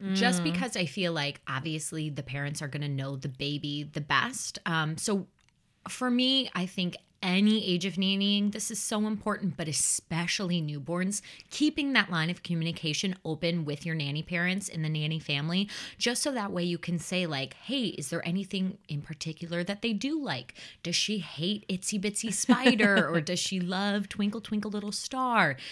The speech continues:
Speaker 2: Right.
Speaker 1: Does she not like it when you're in her face or does she love it?" You know, kind of learning those little things about them before.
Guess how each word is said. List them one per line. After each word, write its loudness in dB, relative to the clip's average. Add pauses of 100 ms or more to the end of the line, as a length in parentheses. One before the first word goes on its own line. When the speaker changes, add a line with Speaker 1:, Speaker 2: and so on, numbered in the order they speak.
Speaker 2:
Right. 2
Speaker 1:
Does 4
she 4
not 4
like 2
it 0
when 6
you're 6
in 2
her -4
face -6
or -2
does -6
she -2
love -4
it?" -4
You 2
know, 2
kind 0
of 0
learning 4
those 2
little 0
things 0
about -4
them -2
before. -4